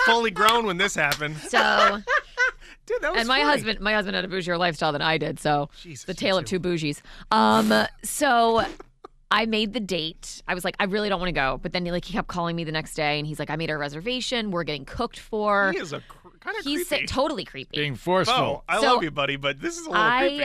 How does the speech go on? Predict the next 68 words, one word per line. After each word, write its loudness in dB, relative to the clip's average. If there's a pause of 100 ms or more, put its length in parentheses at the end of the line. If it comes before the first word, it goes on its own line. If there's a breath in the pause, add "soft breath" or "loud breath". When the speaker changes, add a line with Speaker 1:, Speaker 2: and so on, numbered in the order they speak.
Speaker 2:
um, 2 (140)
made -2
Speaker 3:
Way 0
to 2
Speaker 2:
our, 2
Speaker 3:
get -6
to -6
Speaker 2:
we -2
Speaker 3:
my 0
Speaker 2:
work 0
in, -4
Speaker 3:
story. -4
Speaker 2:
I 2
worked -2
in -2
radio 0
at -8
the -6
time, -4
right? -4
I -6
was -4
Speaker 3:
Right. -2
Speaker 2:
already -2
in -4
radio. -4
We -8
were, -8
we're -4
already 0
getting -2
up -4
at, -8
like, -6
three -2 (120)
thirty 0
in -2
the -2
morning. -4 (440 soft breath)
And 0
so -2
I 2
made -2
the 0
date -2
for -4
a 2
Monday -2
night -2 (420)
so -4
that 0
I 2
could, -4
like, -2
literally 0
go 2
to 2
dinner 0
and -2
be 0
like, 0
"I'm 0
sorry, 2
I've -2
gotta 2
go. 0 (100)
Like, -4
Speaker 1:
Yeah. -16